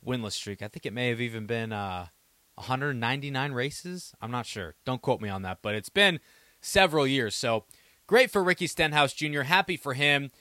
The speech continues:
Seems to be one of the more well-liked and well-regarded drivers in the nascar garage. I don't really think you'll meet another driver that has a bad thing to say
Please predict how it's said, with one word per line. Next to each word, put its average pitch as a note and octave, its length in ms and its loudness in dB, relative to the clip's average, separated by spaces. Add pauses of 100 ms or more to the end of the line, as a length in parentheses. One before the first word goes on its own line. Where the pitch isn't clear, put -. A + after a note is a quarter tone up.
(180)
Seems A3+ 360 -2
to F3+ 100 0
be E3 160 2
one D#3+ 300 4
of F3+ 180 2
the E3 140 0
more D#3 260 6
well-liked C#3 720 4
and A#2+ 180 -2
well-regarded B2+ 760 0
drivers A#2 680 -2 (480)
in C3+ 120 -4
the B2+ 80 0
nascar A#2+ 500 2
garage. G#2+ 460 0
I D3 100 4
don't F3 160 4
really D#3 220 4
think D3+ 260 -4
you'll B2+ 120 -2
meet C3+ 260 -2
another B2+ 400 0
driver A#2+ 500 -2
that A2 160 -2
has B2+ 180 4
a A#2 60 2
bad A#2+ 360 4
thing C3 180 -2
to B2 80 -4
say C#3+ 480 4